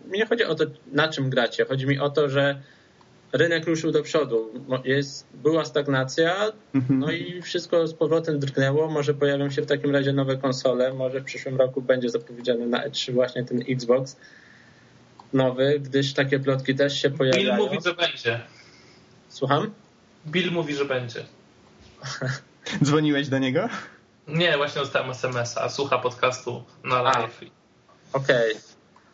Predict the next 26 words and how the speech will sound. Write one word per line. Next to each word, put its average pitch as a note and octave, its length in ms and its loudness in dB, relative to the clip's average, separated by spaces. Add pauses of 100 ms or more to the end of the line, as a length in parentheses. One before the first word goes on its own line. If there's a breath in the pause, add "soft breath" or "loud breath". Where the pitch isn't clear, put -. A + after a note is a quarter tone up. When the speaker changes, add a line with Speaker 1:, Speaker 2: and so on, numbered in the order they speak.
(300)
Speaker 1:
No - 80 0
Speaker 2:
Wow, B2+ 320 2
Speaker 1:
spoko. G#2+ 160 -6
Speaker 2:
to B2 80 0
jest B2+ 180 0
jedyną D3+ 340 2
osobą D3+ 260 0
na D3+ 100 -2
świecie, C#3 320 -2
która A2 200 -2
może G#2 240 -2
takie G#2+ 340 -4
cuda G#2 260 -2
robić, G#2 280 -2
jak G#2+ 140 -4
słuchać A#2+ 240 -2
podcastu - 480 -4
na G#2+ 120 0
Speaker 1:
No G#2+ 80 0
Speaker 2:
live. G#2 80 0
Speaker 1:
przecież F#3 260 -2
Microsoft E3+ 520 2
przejął C#3 260 2
Skype'a. B2 440 0
Speaker 3:
Skype, - 500 -2
nie? C#3+ 220 -2